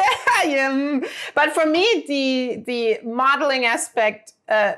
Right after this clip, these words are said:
works in the sense because you also work a little bit more. One is shot production and the other is more of an asset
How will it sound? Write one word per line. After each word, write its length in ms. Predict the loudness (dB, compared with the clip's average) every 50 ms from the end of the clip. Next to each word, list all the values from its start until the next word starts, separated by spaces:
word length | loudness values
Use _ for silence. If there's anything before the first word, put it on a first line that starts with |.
| -8 -10
works 600 | -6 -2 0 2 2 2 0 -2 -6 -10 -10 -6
in 240 | -4 -4 -4 -2 -4
the 80 | -4
sense 340 | -2 0 0 0 0 -4 -6
because 600 | -10 -12 -4 -2 0 0 0 -2 -4 -10 -12 -14 _ -16
you 220 | -10 -4 -2 0
also 340 | 0 0 0 -2 -2 -2 -2
work 520 | -2 0 0 0 0 0 -2 -6 _ -8 -4
a 80 | 0
little 160 | 0 2 0
bit 220 | 0 -2 -4 -4 -2
more. 120 | -6 -4
One 220 | 0 0 0 2 0
is 160 | 0 -2 -4
shot 300 | 0 0 0 0 0 0
production 540 | -2 0 2 0 0 -2 -6 -8 -4 -2 -2
and 120 | 0 0
the 80 | 2 0
other 240 | 0 0 0 0
is 220 | 0 -2 -4 -6 -4
more 280 | -2 -2 0 0 0
of 160 | 0 -2 -2 -2
an 100 | -4 -2 -2
asset 640 | -2 -2 -2 -2 -2 -2 -4 -4 -4 -12 -20 -20